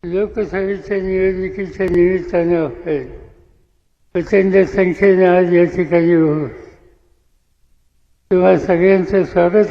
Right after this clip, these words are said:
करायला मला मनापासूनचा आनंद होतो. निवडणूक देशाचं सूत्र, देशाचा कारभार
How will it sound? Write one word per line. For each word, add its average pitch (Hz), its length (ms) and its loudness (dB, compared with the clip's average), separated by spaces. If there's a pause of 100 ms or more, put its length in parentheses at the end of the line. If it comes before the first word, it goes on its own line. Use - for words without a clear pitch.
करायला 156 540 0 (1120)
मला 175 280 4
मनापासूनचा 160 1040 4
आनंद 135 380 -4
होतो. 107 260 -16 (2500)
निवडणूक 190 640 4 (2250)
देशाचं 190 600 2
सूत्र, 202 460 -2 (1500)
देशाचा 185 640 2
कारभार 180 680 0